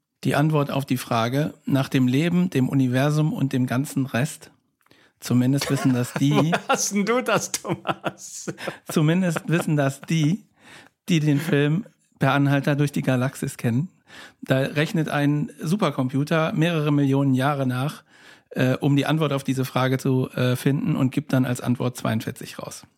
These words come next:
Speaker 1: So. Und der Sinn des Lebens kann ja auch darin bestehen, das Happy Valley zu entdecken.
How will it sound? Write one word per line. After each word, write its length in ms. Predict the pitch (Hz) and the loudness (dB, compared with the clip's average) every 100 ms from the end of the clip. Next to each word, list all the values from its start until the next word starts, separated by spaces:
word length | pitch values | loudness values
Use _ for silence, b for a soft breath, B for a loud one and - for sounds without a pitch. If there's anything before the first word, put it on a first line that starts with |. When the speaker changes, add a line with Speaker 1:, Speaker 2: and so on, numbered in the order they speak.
| _ - | _ -14
Speaker 1:
So. 240 | - - B B B B | -10 -10 B B B B
Und 140 | 143 | 2
der 100 | 147 | 2
Sinn 160 | 147 208 | 2 2
des 160 | 190 | 2
Lebens 400 | 147 160 175 - | 2 2 0 -2
kann 200 | - 156 | 0 0
ja 140 | 160 147 | 2 0
auch 160 | 139 | -2
darin 300 | - 131 139 | 0 0 2
bestehen, 480 | 139 - 131 139 147 - _ - - | 0 0 0 2 0 -4 _ -14 -4
das 200 | 139 180 | 0 0
Happy 260 | 170 131 | 0 0
Valley 280 | 120 123 135 | -2 -2 -4
zu 200 | - 143 | -4 -4
entdecken. 540 | 131 131 135 170 190 | -2 -4 -4 -4 -6